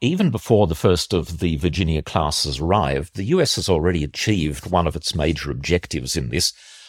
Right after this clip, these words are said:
in drawing Australia even closer to the strategic relationship that Australia and the U S has.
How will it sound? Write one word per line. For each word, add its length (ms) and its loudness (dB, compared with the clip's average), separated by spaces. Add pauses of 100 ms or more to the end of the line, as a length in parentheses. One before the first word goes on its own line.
in 140 2
drawing 380 2
Australia 760 -2 (180)
even 400 -2
closer 840 0
to 120 2
the 100 2
strategic 640 0
relationship 720 0 (320)
that 220 -2 (240)
Australia 480 4
and 120 2
the 80 -2
U 120 0
S 140 -4
has. 340 0